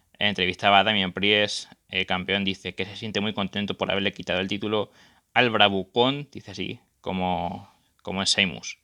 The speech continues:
Y Rick Books sale para presentar al campeón intercontinental Shinsuke Nakamura, que salió para nada porque no, no peleó. <laughs> Respecto a los Usos, decir que, bueno, ganan siempre, pero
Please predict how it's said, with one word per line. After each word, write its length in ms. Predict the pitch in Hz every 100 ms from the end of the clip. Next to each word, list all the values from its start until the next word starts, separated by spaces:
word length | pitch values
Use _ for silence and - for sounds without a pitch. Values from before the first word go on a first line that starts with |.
| - - _ _ _ _
Y 180 | - 107
Rick 200 | 110 98
Books 320 | 110 110 -
sale 520 | 101 98 90 82 - -
para 180 | 101
presentar 600 | 98 - 101 92 92 90 -
al 120 | - 107
campeón 280 | 101 101
intercontinental 840 | 104 101 101 95 95 92 104 107 101
Shinsuke 460 | - 113 - 110
Nakamura, 720 | 101 90 90 107 113 117 117 -
que 100 | 95
salió 380 | 92 92 92
para 200 | - 101
nada 360 | 92 101 104 - _ _ _ _ _ _ _ -
porque 260 | 113 -
no, 460 | 101 98 92 87 73
no 120 | 92
peleó. 240 | - 87 78 - -
<laughs> 960 | 135 - - _ _ - - - 135 -
Respecto 380 | 107 - 107 98
a 20 |
los 160 | 98
Usos, 240 | 110 - 104
decir 340 | 101 - 107
que, 440 | 85 87 67 64 50 -
bueno, 260 | - - - - - _ _ _ _ _ -
ganan 300 | - 98 95
siempre, 360 | - 101 95 107
pero 480 | - - 55 -